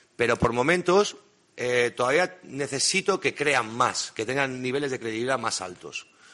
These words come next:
todavía, para que todo lo que se haga, se haga con mucho más convencimiento, ¿no? Es verdad que eso lo hemos hecho y en algún momento no hemos tenido premio. Entonces, claro, la cosa se desequilibra mucho, ¿no? Porque dice, bueno,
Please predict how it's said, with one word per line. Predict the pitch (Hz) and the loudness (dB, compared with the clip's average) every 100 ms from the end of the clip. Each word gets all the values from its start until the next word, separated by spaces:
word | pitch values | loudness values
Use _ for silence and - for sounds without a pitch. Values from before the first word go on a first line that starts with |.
| - | -10
todavía, | 101 101 104 95 | -2 0 2 0
para | 107 104 101 | -2 -4 -4
que | 107 104 | -8 -10
todo | - 151 170 | -2 2 2
lo | 143 | 2
que | 139 | 0
se | 147 | 0
haga, | 151 | -2
se | 127 | -2
haga | 131 131 | -4 -4
con | 110 | -6
mucho | 113 117 | -10 -10
más | 120 123 | -8 -8
convencimiento, | 107 101 92 92 90 92 85 - _ - - - - | -8 -8 -10 -12 -12 -14 -16 -20 _ -20 -20 -14 -6
¿no? | 147 - - - - - - | -6 -6 -20 -20 -20 -8 0
Es | 156 | 4
verdad | 170 175 185 131 95 - _ _ - | 4 6 4 4 0 -20 _ _ -2
que | 135 | 0
eso | 160 123 | 0 0
lo | 120 | 0
hemos | 170 160 190 | 0 2 2
hecho | 190 - 175 - _ _ _ - - - | 2 0 -2 -4 _ _ _ -20 -16 0
y | 120 | 4
en | 120 | 4
algún | 117 156 | 4 2
momento | 170 170 147 185 | 2 0 0 0
no | 160 | 2
hemos | 156 151 | 2 2
tenido | 127 110 98 | -2 -6 -8
premio. | 95 92 110 156 _ _ _ _ - | -10 -12 -12 -14 _ _ _ _ -10
Entonces, | 104 135 - | -2 0 2
claro, | 135 110 | 2 2
la | 101 | 0
cosa | 135 143 151 151 151 - - - - _ | 0 2 4 2 0 -4 -14 -20 -20 _
se | - 127 | -10 -4
desequilibra | 123 123 107 139 160 127 | -4 -2 -2 2 2 2
mucho, | 104 104 | -2 -6
¿no? | 123 | -4
Porque | 123 101 | -2 -4
dice, | 101 | -6
bueno, | 131 135 | -10 -10